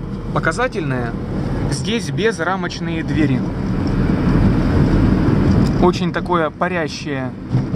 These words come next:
э, впечатление от автомобиля. Э, внешне он как будто бы парит, такой воздушный, много воздуха, меньше перемычек.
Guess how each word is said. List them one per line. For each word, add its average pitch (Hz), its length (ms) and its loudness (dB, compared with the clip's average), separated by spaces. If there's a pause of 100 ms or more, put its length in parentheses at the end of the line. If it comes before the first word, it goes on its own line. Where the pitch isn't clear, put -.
(280)
э, 139 160 0
впечатление 160 680 -2
от 123 100 -4
автомобиля. 156 680 -2
Э, 127 260 -6 (160)
внешне 180 300 0
он 139 40 -6
как 135 120 -8
будто 151 240 -2
бы 147 120 2
парит, 170 340 -2
такой 127 280 -2
воздушный, 147 580 -2
много 151 300 2
воздуха, 143 540 -2 (440)
меньше 160 320 4
перемычек. 165 560 2